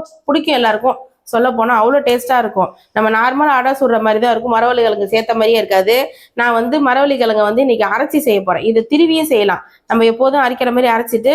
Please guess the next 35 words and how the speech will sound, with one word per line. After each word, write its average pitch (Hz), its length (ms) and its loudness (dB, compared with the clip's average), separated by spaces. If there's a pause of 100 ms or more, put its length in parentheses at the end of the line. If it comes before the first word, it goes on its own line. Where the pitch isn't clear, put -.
மரவள்ளி 262 300 0
கிழங்கை 233 200 0 (120)
திருவியும் 277 360 0
சேர்க்கலாம். 202 360 -2 (300)
நான் 240 140 0
இன்னைக்கு 233 280 0
அரைச்சி 254 220 -6 (100)
செய்ய 208 120 2 (120)
போறேன். 180 180 -2 (320)
நான் 233 220 0
துவரம் 294 300 2
பருப்பு, 277 320 0
கடலப்பருப்பு 240 520 0
இது 220 140 2
ரெண்டையும் 240 280 0
வந்து 226 200 0 (480)
அரை 226 160 0
அரை 240 160 -2
கப்புங்கிற 240 480 0 (180)
ரேஷியோல 233 440 2
அளந்து 233 240 0 (100)
ஒரு 233 160 2
கப்பு 208 240 -2 (380)
ஊற 247 160 2
வச்சு 202 180 -2
வச்சிருக்கேன். 190 440 -2 (400)
அப்புறம் 262 260 0
குதிரைவாலி 277 420 2
அரிசி 214 240 -4
ஒரு 240 100 2
ரெண்டு 220 160 0
மணி 220 120 2
நேரத்துக்கு 226 240 -2
முன்னாடியே 233 280 0
ஊற 254 80 2